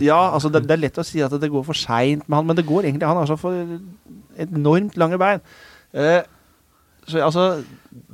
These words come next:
dromed-, dromedaren Kovacs, altså, han galopperer litt sånn uryddig framover. Og han er ikke den raskeste spilleren utpå der, han er ikke den beste spilleren utpå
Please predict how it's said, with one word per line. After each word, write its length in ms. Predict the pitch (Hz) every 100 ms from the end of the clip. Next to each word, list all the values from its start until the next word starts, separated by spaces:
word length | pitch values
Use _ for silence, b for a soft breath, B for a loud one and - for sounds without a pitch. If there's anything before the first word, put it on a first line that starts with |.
| 127
dromed-, 640 | 147 160 180 175 170 165 160
dromedaren 680 | 156 170 160 127 131 170 180
Kovacs, 640 | - 135 131 180 208 -
altså, 220 | 151 135 151
han 240 | 151 170 - B B B
galopperer 800 | 139 143 175 - 139 127 123 160
litt 160 | 185 165
sånn 160 | 156
uryddig 640 | 170 156 131 117 117 151 175
framover. 540 | 156 135 135 208 269 - b b b b b b b _ _ _ _ _
Og 120 | - 151
han 160 | 190
er 300 | 151 120 - 190
ikke 140 | -
den 140 | 240 247
raskeste 340 | - 147 147
spilleren 380 | 151 180 143 143
utpå 160 | 135 147
der, 140 | 233
han 80 | 185
er 80 | 180
ikke 220 | 160 147
den 100 | 208
beste 380 | 262 - - 135
spilleren 460 | - 165 139 143 160
utpå 160 | -